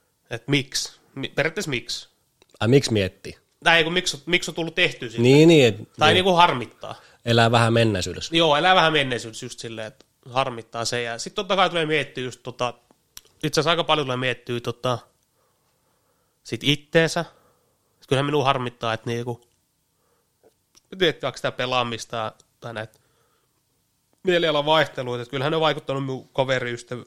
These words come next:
Speaker 1: tai kaveri kautta ystävä-, ystävyyssuhteisiin jollain tapaa.
Speaker 2: Mm.
Speaker 1: Niin kyllähän siitä ottaa painetta. Ja sit on tietysti niinkin perus kuin tämmönen oma ulkonäkö. Kyllä siitä tulee otettua painetta.
Speaker 2: Kyllä se, niin.
Speaker 1: Kyllä, kyllä siitä tulee otettua painetta, että kyllä se vaan on.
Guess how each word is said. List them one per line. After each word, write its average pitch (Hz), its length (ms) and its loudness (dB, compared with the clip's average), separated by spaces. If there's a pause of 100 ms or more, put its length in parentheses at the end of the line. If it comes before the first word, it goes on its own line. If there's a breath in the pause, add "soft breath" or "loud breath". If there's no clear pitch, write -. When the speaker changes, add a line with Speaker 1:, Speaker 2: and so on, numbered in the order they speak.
(140)
Speaker 1:
tai 123 160 -4
kaveri 139 340 -2
kautta 123 260 -6
ystävä-, 120 420 -6 (640 soft breath)
ystävyyssuhteisiin 131 1200 -4
jollain 120 300 -6
tapaa. 123 460 -8 (120)
Speaker 2:
Mm. 107 360 -8 (920)
Speaker 1:
Niin 135 80 -20
kyllähän 123 220 0
siitä 131 260 -6
ottaa 117 280 -6
painetta. 117 600 -8
Ja 120 120 -10 (880)
sit 254 220 0
on - 60 0
tietysti 240 220 0
niinkin 226 180 -2
perus 220 280 0
kuin 214 100 -6
tämmönen 208 240 2
oma 208 200 6
ulkonäkö. 127 580 0
Kyllä 147 180 0
siitä 202 180 -8
tulee 156 180 0
otettua 123 400 -4
painetta. - 360 -20 (640 soft breath)
Speaker 2:
Kyllä 113 160 -4
se, 131 180 4 (100)
niin. 120 380 2
Speaker 1:
Kyllä, 175 340 -6
kyllä 202 180 -4
siitä 240 200 -6
tulee 202 240 2
otettua 160 400 -2
painetta, 120 560 -4
että - 100 -12
kyllä 131 140 -6
se 147 120 -8
vaan 143 200 0
on. 120 180 -8